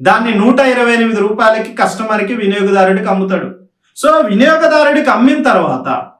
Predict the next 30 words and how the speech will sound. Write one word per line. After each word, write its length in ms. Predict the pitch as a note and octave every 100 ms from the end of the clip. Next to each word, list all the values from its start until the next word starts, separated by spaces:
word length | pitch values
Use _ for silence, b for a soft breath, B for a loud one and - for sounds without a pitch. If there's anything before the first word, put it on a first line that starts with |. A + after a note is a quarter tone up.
| -
ఆ 160 | F#3 G3
నూట 240 | G3 C4+
ఇరవై 440 | E4 D#4+ D4+ D4 C#4+
ఎనిమిది 260 | C#4+ C#4
రూపాయల 360 | C4 B3+ B3+ A3+ A3+
నుంచి 260 | G#3+ C#4+
ఇరవై 300 | B3+ B3+ D4+
ఎనిమిది 220 | D4+ D4
రూపాయలు 400 | C4 A#3+ B3 B3
పన్ను 280 | C4 A3 A#3+
రూపంలో 420 | C#4 C4 B3+ A#3
చెల్లించి 480 | A3 G#3 G3 G3 G3
వంద 240 | D4+ B3 C4
రూపాయలు 480 | B3+ - A#3 C#4
తను 120 | C#4 C4
తీసుకుంటాడు. 540 | B3 F#3+ F#3+ - - - - _ _ _ _ _ -
So 200 | D#4+ E4
ఇప్పుడు 240 | F4+ F4
జిఎస్టీ 560 | G#3+ E3+ D4 D#4+ E4+ E4
రేట్లు 420 | A#3+ B3 D4 D4
తగ్గిన 380 | B3+ A#3 A3 F#3+
తర్వాత 420 | D#3+ D3+ - G#3
అదే 360 | A#3 - C#4+
ఇరవై 220 | C#4 C4+ C4
ఎనిమిది 480 | B3+ B3 B3 B3
స్లాబ్‌ను 440 | G3+ F#3 G3 A3 A3
ఎత్తేసి 480 | F#3+ F#3+ F3 - F3
ఇప్పుడు 640 | C#4 C4 C4+ A3 C4+ - B -
ఐదు 260 | G3+ C#4+ D#4+
శాతానికే 840 | C4+ C#4 C#4 B3+ C4 A#3+ A#3 -